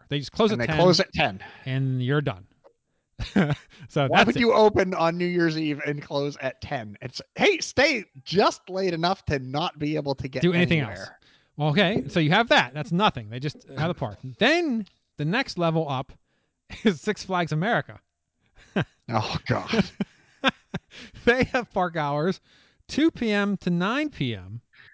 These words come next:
Speaker 1: And this is what's on their, <laughs> this is what's on their, <laughs> on their website. "Say goodbye to two thousand nineteen and hello to twenty twenty, Six Flags America style.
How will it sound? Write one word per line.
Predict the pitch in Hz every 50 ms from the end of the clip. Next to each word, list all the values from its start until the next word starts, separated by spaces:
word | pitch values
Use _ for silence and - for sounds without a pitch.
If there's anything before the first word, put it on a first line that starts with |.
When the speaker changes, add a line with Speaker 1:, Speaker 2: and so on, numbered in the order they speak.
| _ - _ _ _ _ _ _ _ _ _ _ _ -
Speaker 1:
And | 151 156 160 185
this | 226 - -
is | 240 170 175
what's | 208 196 - -
on | 165 165 165 165
their, | 156 147 143 143 143 135 - - _ _
<laughs> | _ _ -
this | 160 - -
is | 170
what's | 180 - -
on | 165 147 143 139
their, | 135 127 127 127 - 381 339 - _
<laughs> | _ _ _ _ -
on | 208 - _ -
their | 196 156
website. | 127 123 131 123 - - 101 - _ _ _ _ - _ _ _ _ _ _ _ _ _ _ _ _ _ -
"Say | - - - - 165 151
goodbye | 151 190 185 165 185 147 127 107 107 104 104
to | - -
two | - - 185 170
thousand | - 170 156 156 - 165 170
nineteen | 160 160 165 160 - - - 170 170 175 185
and | 147 151
hello | 135 143 139 139 151 160 180 202
to | - 156
twenty | 135 - - 165 160 175 202
twenty, | - - 185 160 135 101 101
Six | - - - - 170 - -
Flags | - - 165 160 165 185 170 180 170 180 156
America | 160 170 170 156 147 143 139 - -
style. | - - - 135 120 113 107 110 98 104 104